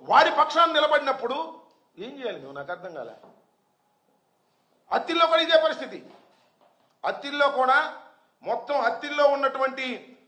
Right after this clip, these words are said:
పరిస్థితులు ఏంటంటే, తణుకు నియోజకవర్గంలో అత్తిలి వెస్ట్ గోదావరిలో కూడా ఇదే పరిస్థితి. ఇరవై మంది ఎంపీటీసీలు, వాళ్ళు నలుగురు, ఎవరు?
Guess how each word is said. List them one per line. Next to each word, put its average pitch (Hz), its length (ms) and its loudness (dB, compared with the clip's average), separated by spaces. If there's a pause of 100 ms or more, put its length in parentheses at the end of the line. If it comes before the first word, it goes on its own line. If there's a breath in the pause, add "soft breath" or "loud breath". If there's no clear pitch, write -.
(120)
పరిస్థితులు 254 400 -2
ఏంటంటే, 262 500 2
తణుకు 269 340 -4
నియోజకవర్గంలో 247 800 0
అత్తిలి 240 340 0
వెస్ట్ 233 240 -6
గోదావరిలో 233 480 0
కూడా 247 520 0
ఇదే 302 260 2
పరిస్థితి. 185 380 -8 (460)
ఇరవై 285 280 2
మంది 285 220 -2
ఎంపీటీసీలు, 220 600 -10 (1400)
వాళ్ళు 233 360 4
నలుగురు, 202 400 -8 (600)
ఎవరు? 214 560 -6